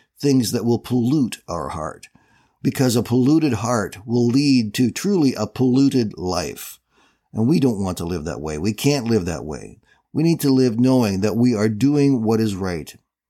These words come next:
So we have to guard it. There are things in our lives that we cannot accept. There are things in our lives that we should reject, that we ne-, need to overcome.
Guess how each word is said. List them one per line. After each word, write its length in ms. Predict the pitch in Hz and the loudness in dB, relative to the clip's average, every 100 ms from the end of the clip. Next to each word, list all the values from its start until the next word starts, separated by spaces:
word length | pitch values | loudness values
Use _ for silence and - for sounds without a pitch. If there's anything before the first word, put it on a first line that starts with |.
| _ _ _ | _ _ _
So 100 | 147 | 0
we 100 | 156 | 2
have 120 | 165 | 2
to 80 | 175 | 0
guard 320 | 147 151 143 | 0 0 0
it. 160 | 87 - - - | -2 -8 -20 -8
There 180 | 120 131 | 0 2
are 60 | 135 | 2
things 320 | 156 160 139 | 4 2 2
in 60 | |
our 80 | 147 | 2
lives 320 | 127 110 120 | 2 2 2
that 80 | 117 | 0
we 160 | 117 120 | 0 0
cannot 420 | - 131 120 104 | 0 0 2 0
accept. 580 | 98 - 76 57 - 87 | 0 -2 -4 -8 -12 -2
There 120 | 107 | 0
are 60 | 107 | 2
things 260 | 139 127 | 2 2
in 60 | 120 | 2
our 100 | 113 | 2
lives 300 | 104 101 98 | 2 0 0
that 120 | 101 | -2
we 240 | 110 110 | 0 0
should 280 | - - 135 | -2 -2 0
reject, 640 | 110 117 101 104 82 _ | 2 0 0 -2 -2 _
that 100 | 110 | -6
we 140 | 90 117 | -2 2
ne-, 160 | 123 | 2
need 380 | 117 127 139 127 | 2 2 2 2
to 80 | 127 | 0
overcome. 680 | 104 101 90 - 71 69 | 0 0 -2 -6 -8 -10